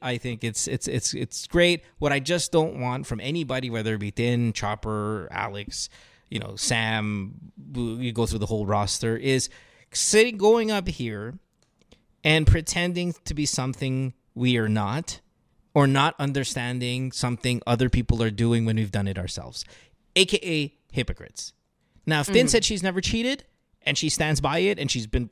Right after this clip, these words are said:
Speaker 1: pretty consistent about that for the fucking ten years that we've been, or plus that we've been working, I'm gonna believe her. And I'm not gonna call her a hypocrite.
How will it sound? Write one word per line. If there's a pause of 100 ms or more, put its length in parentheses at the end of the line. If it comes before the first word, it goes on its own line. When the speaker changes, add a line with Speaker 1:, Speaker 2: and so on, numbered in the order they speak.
(100)
Speaker 1:
pretty
consistent
about
that
for
the (220)
fucking
ten
years
that
we've
been,
or (180)
plus
that
we've
been
working, (380)
I'm
gonna
believe
her. (560)
And (460)
I'm
not
gonna
call
her
a
hypocrite.